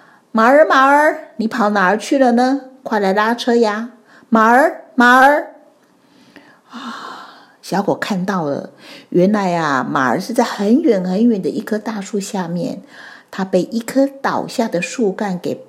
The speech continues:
绊住了它的脚。马儿躺在地上不能动了。小狗好急哦，它跑回来把这消息告诉主人。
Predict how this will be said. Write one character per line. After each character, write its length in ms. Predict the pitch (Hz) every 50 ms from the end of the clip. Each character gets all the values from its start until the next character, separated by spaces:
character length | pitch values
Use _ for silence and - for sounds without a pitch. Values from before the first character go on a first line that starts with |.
| _ _
绊 260 | - - 254 233 226
住 220 | 226 - 262 226
了 120 | 190 170 147
它 200 | - - - 196
的 140 | 190 175 160
脚。 320 | - - - 113 - - - _ _ _ _ _ - - - - - - - _
马 180 | 175 160 147 151
儿 100 | 165 185
躺 240 | - - 165 139
在 140 | 131 - 185 190
地 220 | 185 - 214 180
上 340 | 170 - - 190 185 160 156
不 200 | - - 247 247
能 260 | 226 196 160 147 156 165 - _
动 280 | 220 196 180 170 143
了。 280 | 143 131 131 - - - _ _ _ _ _ _ _ - - - - _ _
小 200 | - - 226 269
狗 160 | 269 - 240
好 240 | 240 - - 185 165
急 380 | 170 - - - 151 156 165
哦， 220 | 165 139 - - - - - -
它 120 | - - -
跑 220 | - - 208 185 170
回 200 | 170 180 190 220
来 280 | 240 226 208 190 185 190
把 160 | 190 139 -
这 180 | - - 196
消 260 | 180 - - 240 254 285
息 220 | 285 - - 330
告 240 | 294 - - 240 220
诉 160 | 220 226 202
主 320 | 190 196 - 113 90 71
人。 280 | 69 - - - -